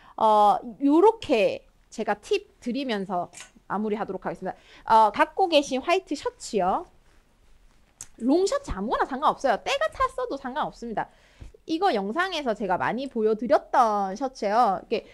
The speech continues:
요렇게 화이트 셔츠를 입고 이렇게도 안 입으실 거 아니에요. 내가 등치가 있다고 생각하시는 분들은 꼭 블랙 안에 화이트를 한 번만 넣어주세요. 그러니까 이거를 꼭 따라서 한번 입어보세요. 집에서.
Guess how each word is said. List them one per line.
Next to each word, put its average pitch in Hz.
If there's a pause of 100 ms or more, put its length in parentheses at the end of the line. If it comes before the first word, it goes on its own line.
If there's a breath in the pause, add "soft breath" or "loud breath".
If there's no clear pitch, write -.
(120)
요렇게 403
화이트 403
셔츠를 339
입고 320
이렇게도 277
안 190
입으실 330
거 185
아니에요. 208
내가 208
등치가 262
있다고 254
생각하시는 190
분들은 226 (400 soft breath)
꼭 403 (220)
블랙 269
안에 277 (240)
화이트를 320
한 320
번만 254
넣어주세요. 196 (400)
그러니까 262
이거를 370
꼭 -
따라서 571
한번 277
입어보세요. 208
집에서. 214